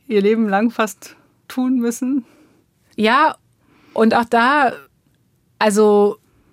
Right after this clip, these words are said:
Speaker 2: in, in manchen Bereichen, in anderen Bereichen auch wieder nicht. Also zum Beispiel dieses, dieses Klaas, also wenn wir zum Beispiel über Klaas sprechen, ne, da sehe ich dann wieder so, das hat meine Mutter zum Beispiel für mich gemacht, diesen Schritt.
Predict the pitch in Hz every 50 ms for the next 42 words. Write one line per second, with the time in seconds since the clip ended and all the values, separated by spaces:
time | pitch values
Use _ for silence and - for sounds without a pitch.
0 | _ _ _ _ _ _ _ _ _ _ _ - 226 233 233 233 - 208 233 233
1 | 233 254 262 - 269 247 262 233 269 311 330 - - 190 - - 202 202 - 214
2 | 226 254 254 247 226 226 202 208 226 240 233 - 247 233 226 - _ _ _ -
3 | 214 196 - 233 233 233 233 269 320 285 - - - - - - - 196 185 196
4 | 190 196 - 220 214 208 214 208 - - 220 190 208 202 190 202 202 196 - -
5 | - - _ - - _ _ _ _ _ _ _ _ _ _ _ _ _ _ _
6 | _ _ _ _ _ _ _ - 220 214 190 202 190 - - - - 220 202 202
7 | 214 233 247 262 254 - - - 202 190 185 202 196 202 196 - 208 196 196 -
8 | 208 196 - - 226 247 294 285 - - 240 226 220 - 240 226 226 - _ _
9 | _ - 226 233 233 220 196 220 226 226 214 - - 226 214 214 220 220 214 202
10 | 202 214 214 214 208 196 196 _ - 208 196 - - - - _ _ _ _ _
11 | - 190 220 214 - - 208 208 202 208 208 214 294 - 339 247 202 196 - 185
12 | 180 175 170 - - 190 - - 180 175 160 - - 190 180 185 175 - - -
13 | 180 170 175 175 - - - 175 170 - -